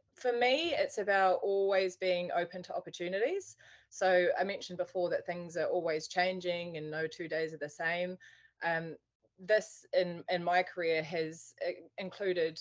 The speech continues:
different roles and responsibilities. So if you're open to taking on new opportunities as they come up, you can move up quite quickly, and, um, you get a, a good breadth of, um,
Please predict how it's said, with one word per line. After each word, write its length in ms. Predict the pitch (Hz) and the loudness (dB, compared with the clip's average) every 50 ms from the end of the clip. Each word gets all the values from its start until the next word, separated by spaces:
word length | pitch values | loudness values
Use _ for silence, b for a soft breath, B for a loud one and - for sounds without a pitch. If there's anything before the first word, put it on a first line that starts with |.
| - - | -6 -4
different 340 | 190 185 - 180 165 151 170 | -4 -2 -2 -2 -2 0 2
roles 360 | 180 170 165 170 175 - - | 2 4 4 2 -2 -4 -6
and 100 | 165 165 | -6 -6
responsibilities. 1040 | 160 - - 180 165 - - - 160 160 160 147 135 87 - - - - - - _ | -8 -6 -4 -4 -4 -4 -6 -6 -2 0 0 0 0 -2 -4 -8 -10 -16 -20 -20 _
So 540 | _ - - - 185 165 160 160 156 165 160 156 - b b b b b b b | _ -18 -6 -2 0 2 4 4 4 2 0 -2 -6 b b b b b b b
if 160 | - 190 - - | -2 -2 0 2
you're 180 | 196 - - | 2 4 4
open 340 | 190 208 196 - 208 185 180 | 4 2 2 0 -4 -6 -6
to 100 | - 180 | -6 -8
taking 340 | - 185 170 165 - 180 170 | -6 -4 -4 -4 -4 -6 -6
on 220 | 165 165 165 165 | -6 -6 -6 -6
new 160 | 165 170 165 | -6 -4 -4
opportunities 680 | 165 160 - 170 - - 170 170 165 165 160 156 156 156 | -4 -6 -6 -10 -12 -10 -8 -6 -4 -2 -2 -4 -4 -6
as 220 | - - 170 156 151 | -4 -4 -4 -4 -2
they 120 | - 147 | -4 -4
come 240 | 147 - 160 156 156 | -4 -4 -6 -4 -2
up, 180 | 175 262 - - - _ _ _ _ _ _ _ _ _ _ _ _ _ _ | 0 -2 -2 -2 -6 _ _ _ _ _ _ _ _ _ _ _ _ _ _
you 160 | - 185 180 | -14 -12 -8
can 320 | - - 175 170 170 175 - - 180 | -6 -4 -4 -4 -6 -8 -8 -6 -4
move 300 | 185 185 202 190 180 165 | 0 4 6 8 8 8
up 200 | 165 147 - - - | 6 2 0 -2 -6
quite 200 | - - 165 139 - - _ - | -6 -4 -4 -4 -4 -6 _ -4
quickly, 500 | - - - - - 120 135 123 143 - _ _ - | -4 -2 -2 -4 -8 -6 -6 -8 -10 -14 _ _ -8
and, 400 | 160 147 143 143 143 147 147 - - - 156 | -6 -6 -6 -6 -6 -8 -10 -10 -12 -8 -6
um, 360 | 160 147 147 147 151 147 - - | -6 -4 -4 -6 -6 -10 -12 -12
you 120 | 175 160 | -12 -6
get 200 | 151 175 165 156 | 0 2 2 2
a, 340 | 151 151 151 151 - - 175 | 2 2 0 -2 -4 -4 -6
a 40 | 156 | -6
good 300 | 151 - 180 170 156 151 - - b b b b b b b b b 165 | -2 -2 -2 -2 -2 -4 -12 -18 b b b b b b b b b -18
breadth 520 | 156 165 170 185 - - - _ _ - | -8 -2 2 2 2 2 0 _ _ -6
of, 280 | 170 156 156 151 156 - - _ _ - | -4 -4 -4 -6 -8 -14 -20 _ _ -6
um, 680 | 165 160 156 151 147 147 143 147 147 147 147 147 147 | -4 -2 0 0 0 0 0 -2 -2 -4 -6 -10 -12